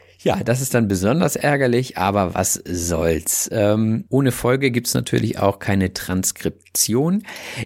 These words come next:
Die Transkription ist ein gesprochener Text in Schriftform.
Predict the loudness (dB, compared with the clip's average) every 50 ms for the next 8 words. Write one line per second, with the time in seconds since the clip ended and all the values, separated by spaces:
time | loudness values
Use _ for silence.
0 | -4 -2 -2 -2 -2 -2 -2 -2 0 -2 -2 -2 -2 -2 -2 -2 -4 -2 0 2
1 | 2 2 2 2 0 -2 -2 -2 -2 -2 -6 -8 -6 -4 -2 -2 0 0 0 -2
2 | -2 -4 -2 -2 -2 0 0 -2 -2 -2 -4 -4 -4 -4 -4 -4 -8 -8 -6 -8
3 | -8 -6 -6 -4 -4 -4 0 0 0 0 0 -6 -8 -4 0 2 2 4 2 2
4 | -2